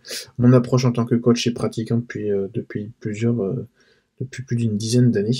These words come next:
Donc voilà, je vous dis en tout cas merci de, de toujours être, euh, fidèle au rendez-vous. J'espère qu'on va continuer à,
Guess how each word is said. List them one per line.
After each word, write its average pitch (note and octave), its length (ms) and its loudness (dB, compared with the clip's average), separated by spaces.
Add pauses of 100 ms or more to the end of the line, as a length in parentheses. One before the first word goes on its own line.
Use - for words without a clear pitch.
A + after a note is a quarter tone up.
(640)
Donc C3 240 6
voilà, C#3 400 8
je B2 180 4
vous B2 160 6
dis C3+ 160 6
en C3 100 8
tout B2+ 100 -4
cas C3 120 6
merci C3+ 380 4
de, A#2+ 240 6
de A#2+ 100 0
toujours B2+ 320 4
être, B2 220 2
euh, A2+ 280 4
fidèle B2 400 2
au A#2+ 100 6
rendez-vous. B2 520 6
J'espère B2 360 2
qu'on A#2 100 -4
va A2 100 2
continuer A#2 460 2
à, A2 180 -2